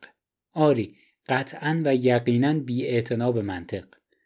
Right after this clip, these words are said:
چون فقط در این صورت است که آدم معنای زندگی را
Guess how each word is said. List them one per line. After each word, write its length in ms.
چون 180
فقط 340
در 140
این 120
صورت 360
است 200
که 100
آدم 460
معنای 460
زندگی 480
را 260